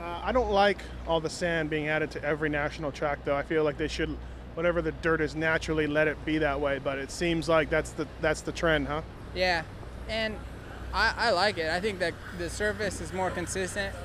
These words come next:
Speaker 2: week in, week out, and I like the sand. So for me personally, I think it's good. But yeah, variety is
Speaker 1: Mm-hmm.
Speaker 2: good for a series and the riders to challenge 'em. But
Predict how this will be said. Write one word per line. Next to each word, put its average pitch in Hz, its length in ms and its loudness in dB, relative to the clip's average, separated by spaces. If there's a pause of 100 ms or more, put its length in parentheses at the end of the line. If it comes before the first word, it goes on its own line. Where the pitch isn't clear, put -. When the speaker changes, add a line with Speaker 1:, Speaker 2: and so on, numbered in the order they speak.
Speaker 2:
week 180 180 -2
in, 185 160 -2
week 175 200 -4
out, 180 280 0
and 165 120 -10 (400)
I 175 80 0
like 170 220 0
the 160 80 -4
sand. 151 420 -4
So 151 240 -4 (760)
for 220 80 -6
me 220 140 -2
personally, 214 400 0
I - 40 -2
think 202 140 -2
it's 190 120 -6
good. 208 180 0
But 180 100 0
yeah, 185 200 4
variety 175 500 4
is 160 380 -2 (440)
Speaker 1:
Mm-hmm. 180 240 -4
Speaker 2:
good 175 180 4
for 175 140 2
a 160 60 4
series 160 600 2
and 147 140 -4
the 143 60 -2
riders 143 420 -2
to 147 80 -8
challenge 143 440 -4
'em. 139 220 -6
But 143 160 -6